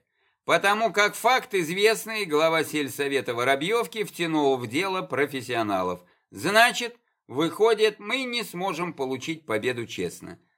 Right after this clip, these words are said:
Далее. Логично сделать вывод, нам нужна нечестная победа.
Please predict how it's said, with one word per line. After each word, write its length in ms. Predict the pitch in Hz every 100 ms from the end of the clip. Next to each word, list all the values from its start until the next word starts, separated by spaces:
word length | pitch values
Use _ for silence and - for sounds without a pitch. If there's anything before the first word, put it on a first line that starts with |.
| _
Далее. 760 | 95 117 175 170 170 185 190 - _ _ _ _ -
Логично 720 | 127 175 190 262 285 247 247
сделать 460 | 180 226 220 214 190
вывод, 480 | 190 180 185 196
нам 480 | 190 185 196 220 226
нужна 440 | 220 185 175 180 180
нечестная 640 | 190 180 147 143 151 147
победа. 540 | 143 - - - -